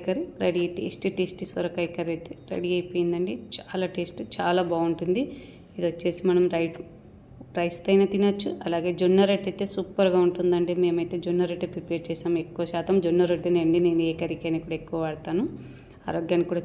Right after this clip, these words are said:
చాలా మంచిది కదా, అందుకనేసి మేము జొన్న రొట్టె వాడతాను. చపాతీ, రొట్టి, రైస్, దేనికైనా సూపర్ కాంబినేషన్ అండి. ఎంతో సింపుల్ and ఈజీగా సొరకాయ మసాలా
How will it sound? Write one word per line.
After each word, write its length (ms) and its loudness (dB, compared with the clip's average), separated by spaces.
చాలా 340 0
మంచిది 360 -2
కదా, 200 -2
అందుకనేసి 460 -2
మేము 180 2
జొన్న 260 0
రొట్టె 220 -4
వాడతాను. 380 -2
చపాతీ, 500 -2
రొట్టి, 340 -2
రైస్, 260 0
దేనికైనా 500 2
సూపర్ 520 2
కాంబినేషన్ 580 0
అండి. 160 -4
ఎంతో 240 -4
సింపుల్ 400 2
and 120 0
ఈజీగా 320 -2
సొరకాయ 500 2
మసాలా 360 0